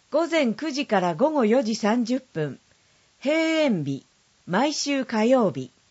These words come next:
体験行事、わら細工、無料。時、九月十日日曜、午前十時から正午。内容、べこ草履、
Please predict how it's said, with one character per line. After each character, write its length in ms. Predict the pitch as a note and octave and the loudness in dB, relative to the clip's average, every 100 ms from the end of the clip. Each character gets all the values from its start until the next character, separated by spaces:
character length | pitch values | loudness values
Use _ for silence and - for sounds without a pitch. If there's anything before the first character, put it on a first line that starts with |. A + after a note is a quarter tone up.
| _ _ _ _ _ _ _ _ - | _ _ _ _ _ _ _ _ -4
体 220 | C4 D#4 | -2 -2
験 300 | D#4+ D#4 C#4+ | -2 0 0
行 300 | B3+ C4+ G3+ | 2 2 2
事、 240 | D3 D3 - _ - | -4 -10 -12 _ -4
わ 160 | E3+ A3 | 0 2
ら 140 | D4+ | 2
細 280 | C#4 D4 A3 | 0 0 0
工、 300 | - C#3+ C#3 _ _ _ _ | -6 -10 -10 _ _ _ _
無 200 | C#3+ D#3 | -8 -6
料。 460 | D#3+ G3 E3 C#3 - _ _ _ _ _ _ _ _ | -2 -2 -2 -6 -12 _ _ _ _ _ _ _ _
時、 440 | F3+ F3 - A3 - _ _ - | -6 -6 -4 -6 -8 _ _ -12
九 140 | E4+ E4 | -6 -2
月 320 | C#4 - - | -2 -4 -2
十 200 | G3 G#3 | 0 0
日 380 | - F#3+ F#3+ - - | -2 -4 -4 -6 -10
日 360 | E3 D#3 C#4 | -10 -8 -2
曜、 380 | C#4+ A3+ D#3 C#3 _ _ _ _ _ | 0 0 -2 -10 _ _ _ _ _
午 180 | B3 D#4+ | 0 2
前 260 | D4+ D4 G#3+ | 0 0 0
十 300 | F3+ D#4+ D4 | 0 -2 -2
時 120 | G#3 | -4
か 140 | F#3 | -2
ら 140 | E3+ E3+ | -2 -2
正 320 | - C4 G3 | 0 0 0
午。 220 | C#3+ C3+ _ _ _ _ _ _ _ _ - | -2 -8 _ _ _ _ _ _ _ _ -6
内 380 | E3 G3 A3+ | -2 0 2
容、 380 | G#3 F#3 D#3+ C#3+ _ _ _ _ - | 2 2 -2 -8 _ _ _ _ 0
べ 160 | F#3+ G#3+ | 2 4
こ 200 | E4+ C#4+ | 2 2
草 300 | D#4+ C#4 F3+ | 2 2 2
履、 240 | C#3+ | -2